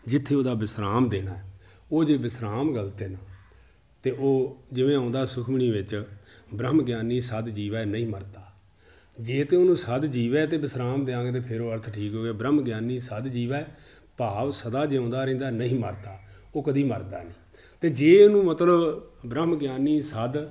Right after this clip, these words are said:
ਜੀਵੈ ਨਹੀਂ ਮਰਦਾ", ਤੇ ਫਿਰ ਉਹ ਮਤਲਬ ਉਹ ਗਲਤ ਹੋ ਜਾਏਗਾ।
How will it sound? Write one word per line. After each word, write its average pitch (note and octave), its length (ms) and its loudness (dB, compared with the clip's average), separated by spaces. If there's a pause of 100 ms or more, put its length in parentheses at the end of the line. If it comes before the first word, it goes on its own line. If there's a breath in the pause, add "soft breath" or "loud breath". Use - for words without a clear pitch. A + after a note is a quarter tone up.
(920 soft breath)
ਜੀਵੈ B2+ 400 -2
ਨਹੀਂ D3 200 4
ਮਰਦਾ", B2+ 340 -2
ਤੇ B2+ 120 -4
ਫਿਰ A#2+ 240 -8
ਉਹ A#2+ 100 -4
ਮਤਲਬ A2 260 -6
ਉਹ G2+ 220 -8
ਗਲਤ F#2+ 260 -8
ਹੋ G2+ 80 -6
ਜਾਏਗਾ। G2 340 -10